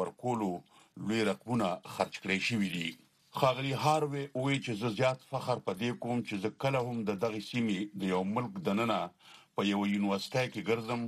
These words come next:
نو په دې ډیر خوشحالیږم چې د دې یونیورسټۍ په زیاتو شعبو کې کارکوونکو او سبق ښودونکو د یو اس اید په وظیفو په امریکا کې تربیت حاصل کړی دی.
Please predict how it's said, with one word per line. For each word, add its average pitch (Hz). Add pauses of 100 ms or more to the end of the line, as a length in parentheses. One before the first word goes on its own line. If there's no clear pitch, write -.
(440)
نو 101
په 101
دې 117 (100)
ډیر 143 (100)
خوشحالیږم 107
چې 101
د - (100)
دې 120 (120)
یونیورسټۍ 98
په 110 (100)
زیاتو 110 (100)
شعبو 90 (100)
کې 101
کارکوونکو 98 (600)
او 95 (140)
سبق 104 (140)
ښودونکو 104 (440)
د - (140)
یو 107
اس 107
اید 143 (100)
په 120
وظیفو 101 (300)
په 117 (140)
امریکا 95
کې 107
تربیت 90 (180)
حاصل 87
کړی 104
دی. 87